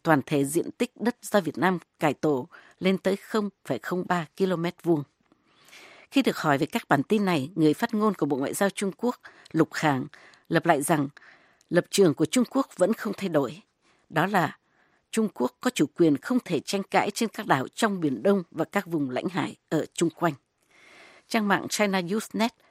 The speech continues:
không tập trung chỉ trích Việt Nam cải tạo đất, mà chủ yếu muốn khoe rằng về mặt công nghệ, khả năng xây đảo nhân tạo của Trung Quốc hơn xa Việt Nam. Bài báo viết, "Xây đảo nhân tạo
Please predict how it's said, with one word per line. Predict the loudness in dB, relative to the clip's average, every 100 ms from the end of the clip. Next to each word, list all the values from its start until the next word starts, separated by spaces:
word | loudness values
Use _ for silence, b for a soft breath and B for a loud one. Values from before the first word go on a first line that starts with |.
| b
không | -2 -2
tập | 2 0
trung | 0 -4
chỉ | 0 -2
trích | 0 -2
Việt | -2 0
Nam | 2 2 -2 _
cải | -4
tạo | -2 -6
đất, | -4 -4 -6 B B B B
mà | -6
chủ | -2 0
yếu | 2 2
muốn | 0 -4 -2
khoe | 0 0 -2
rằng | -4 -2
về | 0
mặt | 0 -4 -2
công | -2 0
nghệ, | -2 -2 b b b
khả | -6
năng | -2 -2
xây | -2 -2
đảo | -2 -2
nhân | -2 0
tạo | 0 -2 -4 b b
của | -2 0
Trung | 0 -4
Quốc | -2 -6 -6 _
hơn | _ -2 0
xa | -4 -4 -4 -4
Việt | -6 -2
Nam. | -2 -2 -6 _ B B B B B
Bài | -2
báo | 0 0
viết, | 0 -2 -4 _ b b b b
"Xây | -2 0
đảo | 4 2
nhân | 2 2
tạo | 2 2